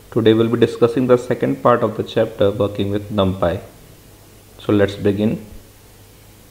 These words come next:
First topic is NumPy arrays versus Python lists. So what here we'll be doing is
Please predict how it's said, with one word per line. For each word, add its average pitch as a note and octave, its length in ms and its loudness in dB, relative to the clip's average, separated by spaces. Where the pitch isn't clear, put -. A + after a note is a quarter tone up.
First - 420 2
topic A2 400 2
is G2+ 260 0
NumPy A#2+ 520 0
arrays A2 360 6
versus G#2 440 0
Python G#2+ 520 0
lists. G2+ 260 0
So A2+ 100 -6
what C3 280 4
here C#3 240 4
we'll C3+ 220 6
be C3 120 4
doing C3+ 340 6
is G#2+ 300 2